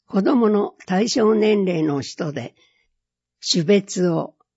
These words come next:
子どもに切り替えを希望する場合は、手続きが必要です。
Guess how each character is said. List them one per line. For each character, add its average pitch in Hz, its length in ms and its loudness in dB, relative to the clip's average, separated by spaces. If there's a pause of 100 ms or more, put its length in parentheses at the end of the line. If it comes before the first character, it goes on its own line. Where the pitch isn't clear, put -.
(460)
子 185 160 -2
ど 233 120 2
も 202 140 2
に 202 160 0
切 - 200 -8
り 214 120 -2
替 208 240 -4
え 190 140 0
を 175 180 -6
希 - 240 -8
望 196 220 -2
す 196 180 -6
る 180 120 -2
場 160 200 -4
合 156 240 -6
は、 143 200 -10 (540)
手 180 140 0
続 226 320 -6
き 185 180 -10
が 143 180 -10
必 - 280 -14
要 147 240 -4
で 127 200 -12
す。 - 280 -20